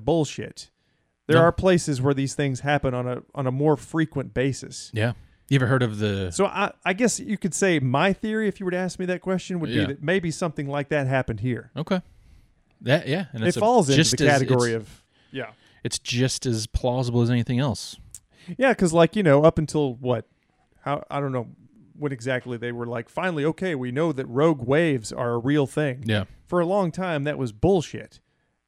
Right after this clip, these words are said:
Speaker 1: And
Speaker 2: Yep.
Speaker 1: nobody believed that was a deal, that you could just, oh, a ship's cruising along, the seas are calm, and then out of nowhere, a ship can be sideswiped by a,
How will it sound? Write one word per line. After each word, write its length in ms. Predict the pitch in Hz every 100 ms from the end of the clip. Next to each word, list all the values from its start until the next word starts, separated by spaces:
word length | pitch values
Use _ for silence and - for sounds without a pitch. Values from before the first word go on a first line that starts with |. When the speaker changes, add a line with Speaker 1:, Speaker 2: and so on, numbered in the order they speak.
| -
Speaker 1:
And 60 |
Speaker 2:
Yep. 60 | 110
Speaker 1:
nobody 460 | 196 175 151 123 - _ _ _ _ _ -
believed 540 | 135 131 202 175 120
that 240 | 131 131
was 180 | 135 113
a 60 | 117
deal, 420 | 127 151 117 113 _
that 220 | 123 131 _
you 160 | 143 131
could 200 | 143 123
just, 300 | 135 - - -
oh, 220 | 131 123
a 80 | 123
ship's 320 | - 151 -
cruising 360 | - 147 131 123
along, 640 | 113 131 160 156 156 151 - _ _ _ - _
the 120 | 117
seas 300 | - 135 127
are 80 | 107
calm, 580 | - 151 151 151 147 139 _
and 180 | - 120
then 80 | 123
out 160 | 127
of 60 | 113
nowhere, 640 | 131 147 123 120 120 113 _ _ -
a 60 |
ship 220 | 120 143 139
can 100 | 120
be 100 | 110
sideswiped 640 | - 127 131 127 117 120
by 200 | 117 117
a, 160 | 113